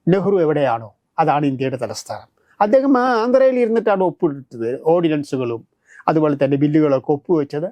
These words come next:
ആന്ധ്രയിൽ ഇരുന്നിട്ടാണ്. ആ തെരഞ്ഞെടുപ്പിൽ കമ്മ്യൂണിസ്റ്റ് പാർട്ടി ആകെ കിട്ടിയത് പതിനഞ്ച് സീറ്റാണ്. അതിധൈര്യമായിട്ട് പരാജയപ്പെട്ടു. പിന്നീടാണ് കേരളത്തിൽ തെരഞ്ഞെടുപ്പ് വരുന്നത്.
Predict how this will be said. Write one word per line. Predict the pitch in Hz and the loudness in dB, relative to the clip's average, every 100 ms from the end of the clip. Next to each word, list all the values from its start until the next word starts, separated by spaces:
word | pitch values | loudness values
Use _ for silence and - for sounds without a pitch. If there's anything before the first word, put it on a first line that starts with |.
| - | -4
ആന്ധ്രയിൽ | 175 220 196 165 | -4 -2 -2 -2
ഇരുന്നിട്ടാണ്. | 123 120 113 110 110 _ _ _ _ _ _ _ _ _ _ - | -4 -10 -10 -10 -12 _ _ _ _ _ _ _ _ _ _ -2
ആ | 269 | 0
തെരഞ്ഞെടുപ്പിൽ | 320 233 180 151 160 156 | 2 0 2 0 0 0
കമ്മ്യൂണിസ്റ്റ് | 143 165 208 185 | 0 0 -2 0
പാർട്ടി | 143 117 117 117 127 _ _ _ _ _ _ _ _ _ _ _ _ _ _ _ _ - | -2 -2 -6 -10 -10 _ _ _ _ _ _ _ _ _ _ _ _ _ _ _ _ -4
ആകെ | 135 151 | 0 2
കിട്ടിയത് | 151 139 139 127 | 2 0 0 0
പതിനഞ്ച് | 131 127 135 135 | 0 0 -2 -4
സീറ്റാണ്. | 139 - - - _ _ _ _ - _ _ _ _ _ _ _ _ - - 185 | -4 -6 -8 -14 _ _ _ _ -20 _ _ _ _ _ _ _ _ -20 -4 -2
അതിധൈര്യമായിട്ട് | 247 247 214 208 180 160 147 | 2 2 2 2 2 2 0
പരാജയപ്പെട്ടു. | 135 113 113 - _ - - - _ _ _ _ _ _ _ _ _ _ _ _ _ _ _ _ - | 0 -2 -6 -10 _ -12 -12 -12 _ _ _ _ _ _ _ _ _ _ _ _ _ _ _ _ 0
പിന്നീടാണ് | 220 247 208 196 | 2 2 0 0
കേരളത്തിൽ | 170 151 160 165 151 | 0 0 0 0 0
തെരഞ്ഞെടുപ്പ് | 131 123 117 117 | 0 -2 -4 -2
വരുന്നത്. | 107 - _ | -4 -6 _